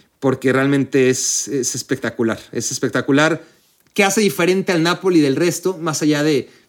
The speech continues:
hay muchos equipos que juegan con intensidad, como el Napoli, que presionan arriba, como el Napoli, que lo hacen bien, como el Napoli? Bueno, no muchos. Equipos que lo intentan, muchos. Equipos que lo hacen bien, pocos.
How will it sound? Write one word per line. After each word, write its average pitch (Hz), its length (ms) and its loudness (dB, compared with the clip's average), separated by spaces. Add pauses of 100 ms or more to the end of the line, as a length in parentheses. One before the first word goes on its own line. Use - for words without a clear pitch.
(220)
hay 220 160 0
muchos 220 300 0
equipos - 400 -4
que 139 80 -6
juegan 139 240 -2
con 127 160 -4
intensidad, 113 640 -2
como 107 220 -6
el 110 80 -2
Napoli, 107 320 -4
que - 100 -6
presionan 147 380 -2
arriba, 127 360 0
como 110 160 -4
el 110 60 -2
Napoli, 113 340 -4
que 127 120 -2
lo 139 80 0
hacen 147 260 -2
bien, 143 220 2
como 120 100 -2
el 120 60 0
Napoli? 117 200 -4
Bueno, 113 180 -6
no 131 60 -2
muchos. - 460 -6 (220)
Equipos 202 320 -2
que 202 60 2
lo 175 40 4
intentan, 190 460 2
muchos. 160 480 -4 (280)
Equipos 175 640 0 (400)
que 151 180 2
lo 147 180 4
hacen 185 520 -2 (160)
bien, 185 460 2 (460)
pocos. 190 580 0